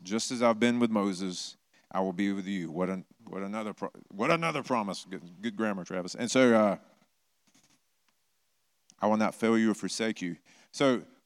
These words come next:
think about this. What did God do with Moses?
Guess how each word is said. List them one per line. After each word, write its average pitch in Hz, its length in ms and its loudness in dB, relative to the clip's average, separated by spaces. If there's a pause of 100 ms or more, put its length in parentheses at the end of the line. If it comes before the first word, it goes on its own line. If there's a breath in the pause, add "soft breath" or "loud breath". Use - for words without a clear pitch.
(140)
think - 160 -4
about 165 220 6
this. 135 400 -2 (600)
What 180 260 0 (200)
did 135 200 -4
God 143 280 4
do 135 200 4
with 123 100 -2
Moses? 110 640 -6